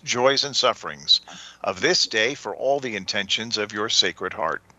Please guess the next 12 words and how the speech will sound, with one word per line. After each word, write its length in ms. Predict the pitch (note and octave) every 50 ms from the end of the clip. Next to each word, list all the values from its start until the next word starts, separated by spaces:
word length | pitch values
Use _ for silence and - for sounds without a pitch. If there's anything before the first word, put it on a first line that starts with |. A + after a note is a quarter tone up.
| _ _ _ - - - - - - - - - -
In 120 | A2+ A2+
union 280 | B2 C3 D3 D#3 D#3 D3
with 100 | C#3+ -
the 100 | C#3 C3
holy 220 | B2+ C#3+ C#3+ C#3
sacrifice 600 | - - C#3 C#3 - D3 C3 - C#3+ C3+ C3 -
of 120 | C3 A#2+ A#2
the 80 | B2+
Mass 300 | B2+ B2+ B2+ B2 - -
throughout 280 | - B2+ B2 A#2+ A#2+ -
the 80 | A#2+ A2
world, 440 | A2 B2 C3+ C#3+ D3 D3 C#3+ -